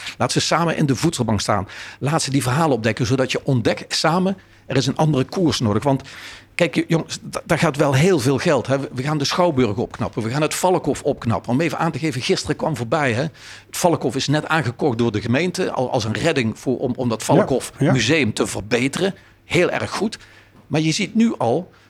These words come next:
Speaker 1: dat de kosten van het opknappen enorm stijgen. Er werd een tegenvaller gemeld van één miljoen euro.
Speaker 2: Ja, in een
Speaker 1: Eh,
Speaker 2: bijzin, hè?
Speaker 1: in, in, in een bijzin. Dat was raadsleden, die, die, die zagen dat, die mopperden erover. In de loop der discussie kwam wethouder Van Guns in één keer voorbij, die toch even uitlegde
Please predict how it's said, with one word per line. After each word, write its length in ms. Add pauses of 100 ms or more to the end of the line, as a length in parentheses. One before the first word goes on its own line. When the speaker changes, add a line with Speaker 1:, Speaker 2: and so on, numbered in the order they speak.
(120)
Speaker 1:
dat 300
de 160
kosten 380
van 140
het 140
opknappen 460
enorm 280
stijgen. 340
Er 80
werd 140
een 120
tegenvaller 560
gemeld 340
van 180
één 180
miljoen 280
euro. 400
Speaker 2:
Ja, 240 (120)
in 120
een 100
Speaker 1:
Eh, 100
Speaker 2:
bijzin, 280
hè? 60
Speaker 1:
in, 160
in, 180
in 120
een 80
bijzin. 420
Dat 140
was 180
raadsleden, 640
die, 200
die, 180
die 160
zagen 300
dat, 140
die 100
mopperden 380
erover. 360 (680)
In 140
de 80
loop 220
der 100
discussie 600
kwam 240 (180)
wethouder 720
Van 200
Guns 260
in 100
één 100
keer 140
voorbij, 500
die 160
toch 200
even 200
uitlegde 600